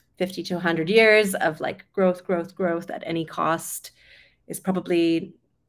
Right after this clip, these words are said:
gonna start changing, um, I guess it kinda needs to as we focus away, focus on, um, the environment, <laughs> um, and in trying to ensure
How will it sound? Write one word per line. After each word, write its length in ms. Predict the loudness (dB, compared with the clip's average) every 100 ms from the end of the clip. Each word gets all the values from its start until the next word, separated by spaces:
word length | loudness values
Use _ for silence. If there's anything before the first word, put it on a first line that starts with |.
| _
gonna 180 | -6 -4
start 320 | 0 -2 -2
changing, 680 | -4 -4 -2 -2 -2 -4 -8 _ _ -20 _ -12
um, 760 | -8 -6 -4 -6 -4 -4 -6 -12 _ _ _ _ _ _ _ _ _ _ _ _ _ -10
I 120 | -6
guess 220 | -6 -6
it 100 | -6
kinda 220 | -4 -4
needs 380 | -2 -6 -6 -10
to 400 | -6 -4 -2 -4 -8 -8
as 240 | -8 -6
we 400 | -6 -6 -8 -12 -8
focus 380 | -6 -6 -8
away, 380 | -8 -6 -4 -6 -4
focus 340 | -4 -2 -4
on, 580 | -2 -2 -2 -2 -4 -8 -12 _ _ _ _ _ _
um, 500 | -12 -12 -10 -12 -14 _ _ _
the 100 | -6
environment, 600 | 4 8 8 8 6 4 -6 -10
<laughs> 200 | -8 -4
um, 440 | -4 -2 -4 -4 -6 -12 -20 _ -10
and 100 | -6
in 160 | -4 -6
trying 200 | -4 -4
to 80 |
ensure 580 | -4 -8 -6 -6 -6 -8